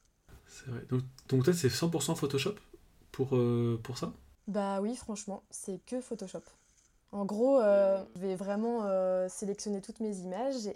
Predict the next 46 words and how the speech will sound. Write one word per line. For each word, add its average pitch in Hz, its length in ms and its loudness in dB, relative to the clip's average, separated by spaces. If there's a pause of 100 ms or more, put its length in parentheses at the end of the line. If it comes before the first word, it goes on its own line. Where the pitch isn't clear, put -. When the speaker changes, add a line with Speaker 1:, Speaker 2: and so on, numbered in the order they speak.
Speaker 2:
et 180 280 -6
après, 220 480 -10
euh, 180 160 -6
je 175 120 -12
vais 170 220 -12
vraiment 175 360 -10
travailler 208 560 -8
uniquement, 220 640 -6
euh, 190 80 -10
sur 180 220 -16
le 180 80 -12
logiciel 190 380 -10
Photoshop. 196 460 -12 (920)
Et, 180 180 -8
euh, 170 420 -8 (100)
et 180 120 -8
ensuite, 180 320 -6
je 196 80 -8
peux 214 180 -6
passer 208 380 -4
par 190 180 -8
InDesign, 190 640 -4
euh, 170 280 -8 (100)
pour, 190 240 -16
euh, 170 240 -12
pour, 180 240 -18
euh, 165 340 -16
mettre 185 280 -10
en 185 40 -10
page, 196 320 -10
euh, 175 300 -10
mes 180 100 -12
collages 190 420 -10
et 175 40 -14
pour 180 180 -16
les 175 160 -10
imprimer 208 360 -8
par 190 160 -12
la 196 80 -8
suite. - 340 -12
Mais 175 120 -18 (160)
sinon, 185 300 -14
c'est 196 140 -18
que 202 100 -12
du 185 120 -16
Photoshop. - 340 -16